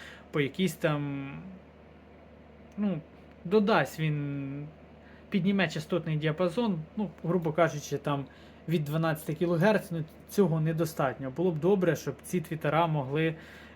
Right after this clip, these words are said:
е, піднімати частотний діапазон, наприклад, хоча б там з вісьми. Тому що, якщо слухати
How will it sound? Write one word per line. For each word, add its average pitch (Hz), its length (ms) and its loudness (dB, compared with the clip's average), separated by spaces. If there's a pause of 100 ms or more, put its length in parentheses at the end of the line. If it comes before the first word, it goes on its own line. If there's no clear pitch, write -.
(120)
е, 135 580 -4
піднімати 156 540 0
частотний 151 480 -4
діапазон, 143 680 -2 (560)
наприклад, 147 480 -2
хоча 156 380 -2
б 156 140 -2
там 135 240 -6
з - 120 -14
вісьми. 139 440 -6 (1000)
Тому 151 260 -2
що, 139 500 -2 (840)
якщо 170 340 0
слухати 160 680 0